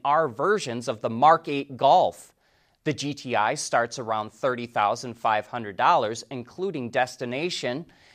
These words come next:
and goes up to just under forty grand for a top-of-the-line Autobahn model. With the Golf R, your choice is really, do you want a manual or a dual-clutch automatic? The manual starts just over forty-four thousand five hundred dollars,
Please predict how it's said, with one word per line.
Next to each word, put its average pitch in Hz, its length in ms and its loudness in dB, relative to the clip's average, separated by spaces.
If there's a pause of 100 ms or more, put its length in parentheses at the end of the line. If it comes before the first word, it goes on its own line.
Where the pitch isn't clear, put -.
(160)
and 185 400 -2
goes 175 240 0
up 170 160 2
to 156 100 -8
just 160 320 -4
under 156 220 -2
forty 226 400 0
grand 123 400 -4 (100)
for 156 280 0
a 127 40 2
top-of-the-line 143 960 0 (160)
Autobahn 175 640 6
model. 101 500 0 (520)
With 151 200 2
the 135 80 0
Golf 123 380 6
R, 147 360 6 (340)
your 175 100 0
choice 233 420 2
is 139 160 -4
really, 185 440 2 (140)
do 165 100 0
you 131 160 -2
want 110 240 2
a - 20 -4
manual 147 760 0
or 170 200 4
a 135 60 0
dual-clutch 190 720 0
automatic? 165 800 2 (400)
The 120 80 -6
manual 120 500 -2
starts - 520 0
just 123 300 -4
over 123 260 -2
forty-four 120 580 -4
thousand 113 440 -2
five 113 280 0
hundred 110 240 -8
dollars, 127 560 2